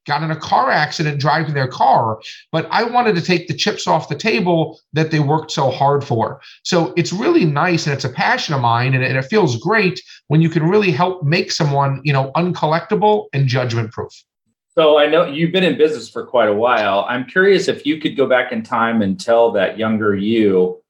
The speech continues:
Speaker 2: something, you could give that, that younger you some advice, what do you think it would be?
Speaker 1: <sighs> You know,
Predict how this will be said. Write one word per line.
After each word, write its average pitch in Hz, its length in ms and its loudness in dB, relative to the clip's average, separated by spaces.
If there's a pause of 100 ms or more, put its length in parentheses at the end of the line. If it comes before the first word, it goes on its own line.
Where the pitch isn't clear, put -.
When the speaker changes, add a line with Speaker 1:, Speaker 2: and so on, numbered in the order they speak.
(180)
Speaker 2:
something, 113 480 -2
you 117 100 -4
could 110 180 -4
give 123 180 -2
that, 117 380 0
that 110 320 -4
younger 120 360 -2
you 110 220 0
some 113 220 0
advice, 92 520 -2
what 123 100 0
do 127 60 -4
you 127 60 -4
think 131 260 -4
it 117 100 -4
would 107 200 -4
be? 90 400 -4 (1300)
Speaker 1:
<sighs> 185 440 0
You 180 140 2
know, 196 380 2